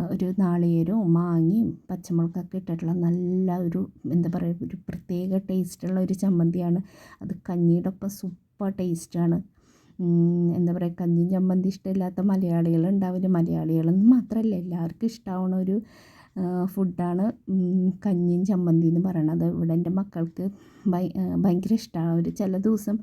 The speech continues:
ഉണ്ടാക്കാൻ പറയും. അപ്പം ഞാൻ ഉണ്ടാക്കിയതാണ്. അപ്പോൾ, എന്താ പറയുക, മലയാളികളുടെ ചാനലായിട്ട് മല-,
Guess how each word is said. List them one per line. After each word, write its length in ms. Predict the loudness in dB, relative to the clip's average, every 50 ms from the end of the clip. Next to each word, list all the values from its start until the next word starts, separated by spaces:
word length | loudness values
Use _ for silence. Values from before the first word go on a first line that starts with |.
| -8 -18 -20 -20 -20 -20 _ -6 -4
ഉണ്ടാക്കാൻ 340 | -2 -2 -2 0 0 0 2 2
പറയും. 200 | 0 0 -2 -2
അപ്പം 160 | -4 -2 0 0
ഞാൻ 100 | 0 2 2 2
ഉണ്ടാക്കിയതാണ്. 720 | 0 0 0 -2 -2 -2 -2 -2 0 0 0 0 0 -2 -2 -4 -6 _ _ _ _ _ _ _ _ _ _ _ _ _ _ _ _ _ -8
അപ്പോൾ, 320 | -6 -6 -4 -2 -2 -2 -2 -4 -6 -4 -2 0 2 2
എന്താ 160 | 2 2 2 2 0
പറയുക, 240 | 0 0 0 0 0
മലയാളികളുടെ 640 | 0 2 2 2 2 2 2 2 2 0 -2 -4 -6 -4
ചാനലായിട്ട് 560 | -2 -2 0 0 0 0 0 0 0 0 0 0 0
മല-, 240 | 0 0 -2 -4